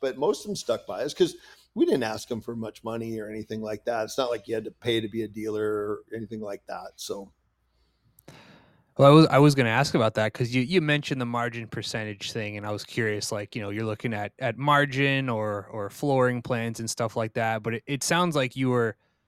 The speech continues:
Speaker 2: basically approaching it as, "Hey, I have a really cool product, and I'm gonna try and make it really easy for you to become a dealer and show you why it's gonna benefit you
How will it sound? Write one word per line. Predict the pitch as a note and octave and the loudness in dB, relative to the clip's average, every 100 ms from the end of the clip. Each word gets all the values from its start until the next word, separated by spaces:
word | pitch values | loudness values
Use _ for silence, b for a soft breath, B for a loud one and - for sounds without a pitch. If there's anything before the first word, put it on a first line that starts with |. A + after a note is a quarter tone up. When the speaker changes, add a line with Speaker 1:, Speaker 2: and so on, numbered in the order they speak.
| _ _ _ | _ _ _
Speaker 2:
basically | D3 D3 - C#3 | 0 0 0 -2
approaching | B2 C3+ C3 - B2+ | 0 0 -2 -2 -6
it | A#2+ | -6
as, | A2 - | -6 -4
"Hey, | D3 C#3+ B2 - _ _ | -2 0 -2 -6 _ _
I | C#3 | 0
have | D#3 C#3 | 2 2
a | |
really | C#3 C#3+ B2+ | 2 2 0
cool | C#3 C3 | 0 0
product, | C3+ B2+ B2+ C3+ - - | 2 2 0 -4 -10 -10
and | A#2 | -6
I'm | A#2 | -4
gonna | A#2 A2 | -4 -4
try | - A#2+ | -2 -2
and | A#2 | -2
make | A#2+ A#2+ - | -4 -4 -6
it | A2+ | -6
really | A#2 C#3 C#3 | 0 0 0
easy | C#3 C3+ C3+ B2 A#2 | -2 -4 -4 -4 -4
for | - | -4
you | A#2+ A#2+ | -4 -2
to | A2 | -4
become | A2+ - B2 A#2 | -8 -6 -6 -6
a | |
dealer | G#2+ A#2+ B2+ B2+ | -4 -2 0 0
and | B2 A2+ | -2 -4
show | - A#2 | -4 -4
you | A2 G#2+ | -2 -2
why | A2 A2 | -2 -2
it's | A2 - | -4 -6
gonna | A2+ | -8
benefit | G#2 G#2+ G2+ - A2 | -6 -6 -6 -10 -12
you | A2 G#2 G2+ - | -10 -10 -10 -14